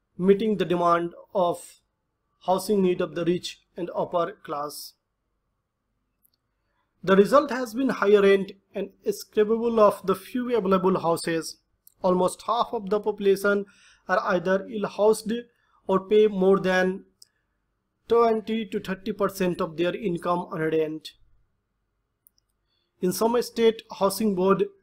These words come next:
and city development authorities have tried to remedy the city housing problem, but their effort is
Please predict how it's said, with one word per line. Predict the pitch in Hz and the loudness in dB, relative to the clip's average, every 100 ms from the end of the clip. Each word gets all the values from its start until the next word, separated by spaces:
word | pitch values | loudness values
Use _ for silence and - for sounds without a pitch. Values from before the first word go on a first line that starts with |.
| - | -10
and | 180 | -10
city | - 208 | -8 -4
development | 202 196 190 190 190 | 2 2 2 0 -2
authorities | 190 185 175 175 185 - | -2 -2 -4 -2 -2 -2
have | 165 - | -6 -4
tried | 196 208 208 | -2 -2 -2
to | 196 | -4
remedy | 180 180 180 180 175 | -2 0 0 -2 -2
the | 175 175 - _ _ _ - | -6 -10 -14 _ _ _ -14
city | - 208 226 | -8 -6 -4
housing | 180 185 208 202 | -2 -2 0 -2
problem, | 196 185 175 180 180 180 _ _ _ _ _ _ - | 0 -2 0 0 -2 -4 _ _ _ _ _ _ -4
but | 175 - - _ _ _ | -4 -4 -14 _ _ _
their | 165 180 185 185 185 _ _ _ _ _ _ _ | -4 2 4 2 0 _ _ _ _ _ _ _
effort | 208 - 185 190 - _ | -8 -2 0 0 -4 _
is | 202 175 - | -4 -4 -6